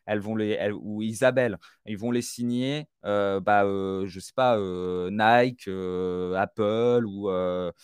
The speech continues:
ou, euh, Doctolib. Vous voyez, c'est vraiment pas, euh, elles, elles ne vont pas le, le signer avec leur, leur prénom. Alors que quand vous êtes dirigeant ou, ou, ou, euh, ou même commercial, hein, et que vous avez l'accord, euh, de l'entreprise pour être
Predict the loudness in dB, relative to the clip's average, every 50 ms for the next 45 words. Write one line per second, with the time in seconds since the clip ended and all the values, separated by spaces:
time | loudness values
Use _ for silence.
0 | -20 -20 _ _ -8 -4 -2 -2 -2 -2 -6 -8 -6 _ -4 -2 -2 -4 -4 -6
1 | -10 -16 _ _ _ _ _ -4 -2 0 0 0 0 -2 -4 -8 _ _ _ -18
2 | -6 -4 -2 -2 -2 -2 -6 _ -4 -2 0 0 2 0 -2 0 2 4 6 6
3 | 6 6 6 4 4 2 0 -2 -2 -2 -2 -2 -2 -2 -2 -2 -2 -2 -4 -4
4 | -6 0 2 2 4 4 0 0 -2 -4 -6 -6 -10 -10 -8 -6 -4 -2 -2 0
5 | 2 2 0 2 0 -2 0 0 0 0 0 0 0 0 -2 0 _ -6 -6 -6
6 | -6 -10 -16 -20 -14 _ 2 2 2 2 0 -4 -4 -2 -4 -4 -4 -6 -4 -2
7 | 0 -2 -2 -2 -6 -4 -2 -2 -2 -2 -2 -2 -2 0 0 0 -2 -4 -6 -8
8 | -10 -12 -10 -12 -10 -10 -8 -6 -4 0 0 2 2 2 0 -2 -4 -6 -8 -10
9 | -10 -12 -12 -10 -10 -12 -12 -10 -8 -4 -2 -2 -2 -2 -4 -4 -6 -4 -2 -2
10 | -4 -4 -4 -2 0 0 0 0 0 -2 -2 -4 -6 -10 -16 -12 -2 -2 0 0
11 | 0 0 2 2 2 2 2 0 2 4 4 4 2 0 -8 -18 -20 -20 _ -4
12 | -4 -4 -2 -2 -2 -2 -4 -4 -6 -8 -6 _ -6 -6 -6 -6 -2 2 2 2
13 | 2 2 -4 -12